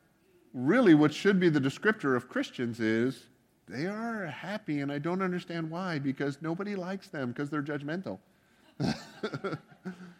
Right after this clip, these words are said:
But imagine what it would be if your life was characterized by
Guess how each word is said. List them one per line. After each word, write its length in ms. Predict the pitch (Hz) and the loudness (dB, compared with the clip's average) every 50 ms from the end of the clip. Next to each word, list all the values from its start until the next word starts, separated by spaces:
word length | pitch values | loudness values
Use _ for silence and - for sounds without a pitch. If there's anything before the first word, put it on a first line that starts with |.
| _ _ _ _ _ _ _ _ _ _ _ _ _ _ _ _ _ _ - - _ _ _ _ _ _ _ _ _ _ _ _ _ _ _ _ _ - | _ _ _ _ _ _ _ _ _ _ _ _ _ _ _ _ _ _ -20 -20 _ _ _ _ _ _ _ _ _ _ _ _ _ _ _ _ _ 2
But 240 | 147 151 147 - | 2 2 2 -2
imagine 720 | - 180 175 170 156 160 190 220 254 269 220 185 180 165 160 | -6 -4 -2 0 2 4 4 6 4 4 4 6 6 6 6
what 140 | 160 165 175 | 8 8 8
it 80 | 190 | 8
would 220 | 180 170 156 139 135 | 8 6 6 6 6
be 400 | 156 151 135 117 110 120 165 190 - - _ _ _ _ _ _ _ _ - | 8 8 8 8 6 4 2 -2 -6 -14 _ _ _ _ _ _ _ _ 0
if 180 | 139 151 143 | 0 2 4
your 180 | 175 185 190 165 | 4 4 4 4
life 300 | 127 113 113 123 135 - | 4 4 2 2 0 0
was 160 | 165 156 151 | -2 -2 -2
characterized 680 | - - 131 117 120 120 - 139 131 131 139 139 - | -4 -2 0 0 0 0 0 0 0 0 0 -2 -4
by 360 | - 139 127 123 135 151 156 | -4 -2 0 0 0 -2 -4